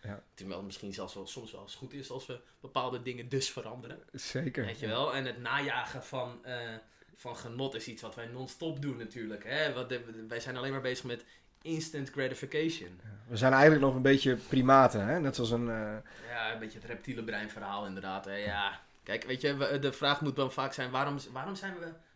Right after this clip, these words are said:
Speaker 2: waarom zijn bepaalde cliënten of bepaalde personen zo bezig met het najagen van genot? Is
Speaker 1: Ja.
Speaker 2: er iets wat je probeert te verstoppen, te verdoven?
Speaker 1: Ja.
Speaker 2: Te, waarom drink je zoveel? Be-, wel-, welke emotie probeer je precies te verdoven dan?
Speaker 1: Ja.
Speaker 2: <laughs> Weet je wel? Dat is, ja.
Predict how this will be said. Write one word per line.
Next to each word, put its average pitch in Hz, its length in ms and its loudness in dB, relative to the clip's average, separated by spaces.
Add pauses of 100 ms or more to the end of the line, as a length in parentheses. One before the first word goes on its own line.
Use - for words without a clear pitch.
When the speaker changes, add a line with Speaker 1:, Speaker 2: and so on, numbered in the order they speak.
Speaker 2:
waarom 156 180 -8
zijn 160 140 -12
bepaalde 147 360 -6
cliënten 143 400 -8
of - 80 -14
bepaalde 131 320 -2
personen 135 400 -4
zo 127 160 2
bezig 135 400 2
met 117 120 -4
het 110 80 -4
najagen 104 500 -4
van 104 140 -8
genot? 95 380 -12 (320)
Is 113 140 -6
Speaker 1:
Ja. 135 80 -4
Speaker 2:
er 135 60 0
iets 135 100 -4
wat 127 160 -4
je 135 60 -8
probeert 123 280 -4
te 131 60 -8
verstoppen, 135 500 -4
te 117 80 -10
verdoven? 127 640 -4 (320)
Speaker 1:
Ja. 101 120 -12
Speaker 2:
Te, 123 200 0
waarom 147 220 2
drink 156 200 0
je 151 60 -8
zoveel? 110 380 -4
Be-, 110 160 -6 (180)
wel-, 131 200 0
welke 139 360 -2
emotie 143 380 -2
probeer 160 240 4
je 160 60 8
precies 185 260 0
te 165 100 -6
verdoven 160 420 8
dan? 110 240 0 (140)
Speaker 1:
Ja. 117 120 -4
Speaker 2:
<laughs> - 20 -10
Weet 202 180 4
je 214 180 10
wel? 180 200 4 (260)
Dat 139 220 -2
is, - 240 -4 (120)
ja. 113 340 -6